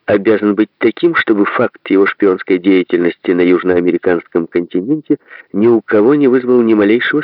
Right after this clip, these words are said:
сомнения. Просил бы также выяснить через ваши испанские возможности, что за строительство разворачивается аргентинским правительством в районе Барилочи.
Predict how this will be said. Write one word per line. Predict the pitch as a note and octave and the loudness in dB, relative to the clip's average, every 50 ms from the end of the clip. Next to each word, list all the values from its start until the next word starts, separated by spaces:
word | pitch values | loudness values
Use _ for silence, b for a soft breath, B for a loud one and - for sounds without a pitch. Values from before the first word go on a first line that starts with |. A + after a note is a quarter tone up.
| - - | -4 -4
сомнения. | D#3+ C#3+ A2 C#2+ C2 B1+ C2 C2 B1+ - - _ _ _ _ _ _ _ _ _ _ _ _ _ _ _ _ _ _ _ _ _ _ _ b b b b b b b b b b _ | -4 -4 -4 -6 -8 -8 -8 -10 -10 -12 -14 _ _ _ _ _ _ _ _ _ _ _ _ _ _ _ _ _ _ _ _ _ _ _ b b b b b b b b b b _
Просил | - A2 B2+ B2 - - G3+ G3 | -2 -2 -2 0 0 0 0 2
бы | F3 F3+ - | 2 0 0
также | E3 D#3+ D3+ C#3 C#3 C3+ | 0 0 0 2 2 2
выяснить | B2 C3 B2+ B2 - - - C#3+ D3+ - | 4 4 2 2 0 0 0 0 0 0
через | - - A#2+ A2 G#2 F#2 | -2 0 0 2 2 2
ваши | F#2+ G2+ F#2+ - G#2 G#2 | 0 0 0 0 -2 -4
испанские | - - G#2+ G2+ F#2+ - - - G#2 F#2+ | -2 -2 -2 -2 -2 -2 -2 0 2 2
возможности, | G2 E2+ F#2 F#2 F#2+ F2+ G#2 G#2+ - _ - C#3+ - _ _ _ _ _ _ _ _ _ _ _ _ _ _ | 2 2 0 0 0 0 -2 -6 -6 _ -6 -6 -6 _ _ _ _ _ _ _ _ _ _ _ _ _ _
что | - - - - _ - D#3 E3+ D#3 | -8 -8 -8 -6 _ 0 0 2 2
за | D#3+ D#3+ | 0 -2
строительство | - - - C#3+ D#3+ E3+ F3+ E3+ - C3+ A2 G2 - - - F#2+ G2+ G#2 | -2 -4 -2 0 2 2 2 0 0 -2 -2 -2 -4 -6 -4 -2 0 0
разворачивается | G#2 F2+ F#2 G2 G#2 A#2+ A#2 - - G#2 G2 G2 - _ - - G2+ F#2 - _ _ - | 0 0 0 0 0 0 0 0 0 2 2 2 0 _ -2 0 0 0 0 _ _ -4
аргентинским | - G2+ G2+ E2 F2 G#2 G#2 G2+ - - A2+ G2+ F2+ - - - G2 F2 | -2 -2 -2 0 0 0 0 0 -2 -2 -2 -2 -2 -4 -6 -4 -4 -4
правительством | - - F#2 F2+ G2 G2+ - B2+ C3 - - - D#3+ E3+ F3 E3+ - _ _ _ _ _ _ _ _ _ | -2 -2 0 0 0 0 -2 -2 -4 -4 -4 -2 0 0 0 -2 -6 _ _ _ _ _ _ _ _ _
в | - E2+ | -6 -2
районе | F2+ G#2 G#2+ F#2+ D#2+ G2+ A#2 B2+ C#3+ C#3+ | 0 0 2 2 2 2 2 2 2 0
Барилочи. | B2+ F#2+ A#2+ B2+ C#3 B2+ F2+ A2 G2+ - - - - | 0 0 2 2 2 2 2 0 -2 -4 -4 -4 -4